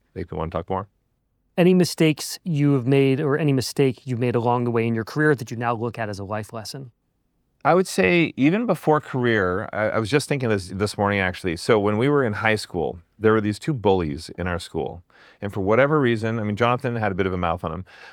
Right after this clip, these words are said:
Speaker 1: but for whatever reason, they did not like us. But they were jerks.
Speaker 2: Yeah.
Speaker 1: And they were just looking at it. They were a year older than us.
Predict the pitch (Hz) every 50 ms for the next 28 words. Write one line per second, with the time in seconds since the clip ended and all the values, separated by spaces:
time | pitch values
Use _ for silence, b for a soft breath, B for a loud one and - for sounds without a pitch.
0 | B - 95 98 101 117 120 123 107 107 92 98 98 98 98 90 95 90 95 104
1 | 113 85 67 85 90 90 - 85 69 62 - - - - - _ _ _ - 104
2 | 113 101 92 - 107 104 92 82 - 82 67 - - - - - _ - 147 113
3 | 104 107 104 101 104 104 104 104 104 107 104 101 - 98 95 95 95 95 92 101
4 | 101 98 95 95 98 95 90 87 87 90 82 85 80 80 80 - -